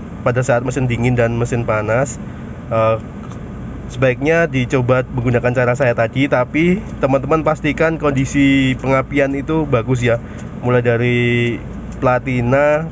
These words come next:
kalau misal Anda masih menggunakan Platina, kalau C D I mah anti setel-setelan.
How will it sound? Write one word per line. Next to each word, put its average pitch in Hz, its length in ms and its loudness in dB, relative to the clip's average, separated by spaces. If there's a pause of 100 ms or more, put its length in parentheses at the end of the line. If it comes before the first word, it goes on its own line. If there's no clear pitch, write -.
kalau 127 160 2
misal 135 240 2
Anda 127 160 2
masih 123 160 0
menggunakan 120 320 2
Platina, 120 320 2
kalau 131 160 2
C 123 160 -2
D 123 160 0
I - 0 -
mah 143 240 4 (400)
anti 120 320 0
setel-setelan. 123 800 0